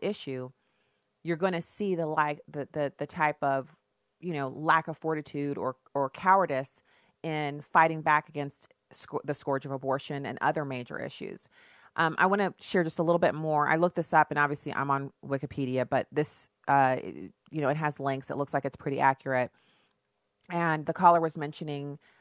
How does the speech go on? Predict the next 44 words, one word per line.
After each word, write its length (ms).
latae 600
sententiae. 1040
It's 180
a 60
penalty 420
that 180
binds 280
a 60
guilty 300
party 340
only 240
after 300
it 80
has 120
been 220
imposed 540
on 100
the 80
person. 560
That 340
would 180
be 140
known 300
as 200
ferende 560
sententiae, 840
meaning 300
sentence 500
to 80
be 140
passed. 640
But 180
the 100
Code 320
of 120
Canon 440
Law, 460
which 220
binds 340
Catholics 520
of 140
the 80
Latin 300
Church, 480